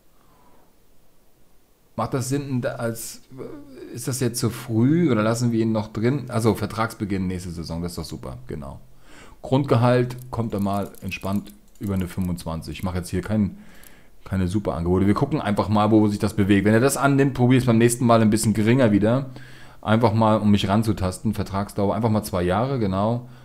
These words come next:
Mannschaft, zweite Mannschaft. Angebot unterbreiten. Gut.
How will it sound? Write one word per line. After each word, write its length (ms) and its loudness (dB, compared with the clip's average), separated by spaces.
Mannschaft, 500 0
zweite 260 -6
Mannschaft. 440 -10
Angebot 360 -4
unterbreiten. 840 -6
Gut. 280 2